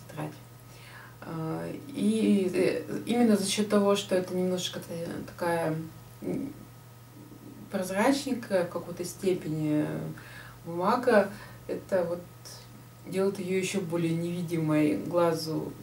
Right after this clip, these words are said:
человека, который не знает, что эта наклейка здесь есть. Очень здорово получилось, мне понравилось, я запомню этот приём. А может, потому что, знаете, она немножко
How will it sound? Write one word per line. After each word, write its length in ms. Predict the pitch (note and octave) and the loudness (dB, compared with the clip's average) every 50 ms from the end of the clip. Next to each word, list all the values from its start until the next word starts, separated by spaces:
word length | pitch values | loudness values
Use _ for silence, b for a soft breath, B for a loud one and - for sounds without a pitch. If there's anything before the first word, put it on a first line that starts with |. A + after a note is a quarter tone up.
| - - - - | -14 -14 -14 -6
человека, 360 | - F3 F3 G3+ G#3 G#3+ G3+ | -2 -2 0 0 -2 -4 -6
который 640 | G3 - - - E3+ F3 F3 F3+ F3 E3+ E3 D#3+ D#3+ | -8 -10 -4 -2 0 0 2 2 2 2 2 0 0
не 100 | E3 D#3+ | -2 -4
знает, 280 | D3+ E3 F3 F#3 F#3+ | -4 -2 -2 -2 -2
что 160 | - - - | -4 -4 -4
эта 300 | E3 D3+ D3 D#3 - F#3 | -4 -4 -4 -4 -6 -6
наклейка 380 | F3+ E3+ - D#3+ - - - E3 | -8 -8 -8 -8 -8 -6 -6 -6
здесь 280 | D3+ D3+ D#3 D#3 - - | -4 -4 -4 -6 -6 -2
есть. 300 | E3 D3+ C#3 C3+ - - | 0 0 2 0 0 -4
Очень 220 | - - - F#3 | -6 -8 -8 -8
здорово 320 | F3 - E3+ E3+ D#3+ D#3+ D3+ | 0 2 2 2 4 0 -2
получилось, 460 | - D3+ D3+ D3 - A3 A3+ G#3+ - | -2 -4 -4 -4 -4 -4 -4 -4 -4
мне 80 | F#3 E3+ | -6 -4
понравилось, 500 | - E3 D#3+ E3 F3+ G3+ A3 A3 G#3+ - | -4 -2 -2 0 2 2 2 0 -2 -6
я 60 | - E3+ | -4 -4
запомню 420 | F#3 G3 - - F#3+ E3+ D#3+ D#3 | -4 -4 -2 -2 -2 0 -2 -2
этот 180 | D#3 D#3+ D#3+ - | -4 -6 -8 -8
приём. 360 | - D#3+ D#3 D3+ D3+ D#3 D#3 B B B B B B B B B B B B B B B B - - - - - - - - - - - - - - - - | -6 -6 -4 -2 -2 -2 -4 B B B B B B B B B B B B B B B B -20 -20 -20 -20 -20 -20 -20 -20 -20 -20 -20 -20 -20 -18 -4 0
А 60 | G#3+ | 6
может, 260 | A3 D4+ D4+ D#4 - | 8 10 10 10 6
потому 260 | - - - G#3 A3 | 2 2 4 4 4
что, 160 | A3+ - - - | 2 0 -4 -4
знаете, 580 | F3+ G3+ G#3+ A3 A3 G#3+ - - - F#3 F3+ | -2 0 2 2 0 0 -4 -4 0 2 2
она 200 | E3 E3+ F3+ G3+ | 2 2 2 2
немножко 1000 | G3+ G3 F3+ F#3 F#3+ G3 - - F#3 E3+ D#3+ D#3 D3+ D3 D3 D3 - - - | 2 4 2 0 0 -2 -2 -2 0 0 2 4 4 4 4 2 0 -2 -6